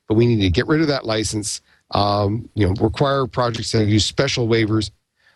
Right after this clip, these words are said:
Um, I would say improve that license just for the ones who are stuck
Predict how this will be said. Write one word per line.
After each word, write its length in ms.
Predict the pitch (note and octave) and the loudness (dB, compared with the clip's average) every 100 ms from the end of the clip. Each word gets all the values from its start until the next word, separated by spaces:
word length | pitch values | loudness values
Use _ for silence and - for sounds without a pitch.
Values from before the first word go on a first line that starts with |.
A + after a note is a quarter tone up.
| _ - | _ -4
Um, 180 | G2 G2+ | -2 0
I 80 | D#3 | 0
would 200 | D#3 G3+ | 0 0
say 160 | F3 | 0
improve 440 | C#3 A#2+ - A3+ F#3 | 0 -2 0 0 2
that 180 | C#3 A#2+ | -2 -2
license 500 | B2+ B2 C3 A#2 - | -2 -2 -4 -4 -2
just 240 | - C3 | -2 0
for 120 | C3 | 0
the 60 | A#2 | 0
ones 200 | A2+ A2 | 0 0
who 80 | G2 | 0
are 40 | |
stuck 320 | F2+ - A#2+ | -2 -2 -4